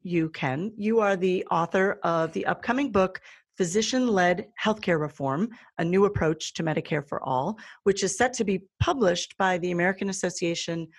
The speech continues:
for Physician Leadership this summer. And Ken was a senior editor at Medical Economics Magazine for nearly fifteen years,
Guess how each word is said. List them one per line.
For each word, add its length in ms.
for 200
Physician 420
Leadership 500
this 220
summer. 300
And 220
Ken 180
was 140
a 40
senior 380
editor 540
at 160
Medical 280
Economics 500
Magazine 560
for 100
nearly 320
fifteen 540
years, 320